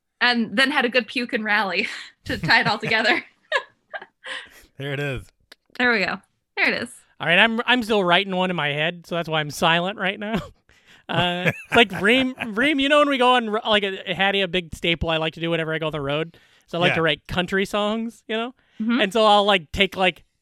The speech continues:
Speaker 3: I'll be like, "Let's write country songs." And then I'm just in the back seat, like, <laughs> like, v-, like, vigorously trying to write lyrics about Reem's asshole or <laughs> something, you know? It makes sense in a country, you know, rhythm. Uh,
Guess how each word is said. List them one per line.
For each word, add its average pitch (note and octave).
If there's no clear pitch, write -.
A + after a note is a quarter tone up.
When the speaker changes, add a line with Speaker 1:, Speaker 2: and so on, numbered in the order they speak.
Speaker 3:
I'll F#3+
be A#3+
like, C#4
"Let's D#4
write F4+
country C4+
songs." G3
And F3+
then F#3+
I'm G3+
just F#3
in F3+
the E3
back E3
seat, F#3
like, C#3+
<laughs> -
like, F3+
v-, D#3+
like, F#3
vigorously F#3
trying E3+
to E3+
write E3
lyrics D#3+
about D#3
Reem's D#3+
asshole D#3+
or E3
<laughs> -
something, F#3
you F#3+
know? A3
It A3+
makes F#3+
sense F3
in F3
a E3
country, E3+
you F#3
know, F3
rhythm. F3+
Uh, E3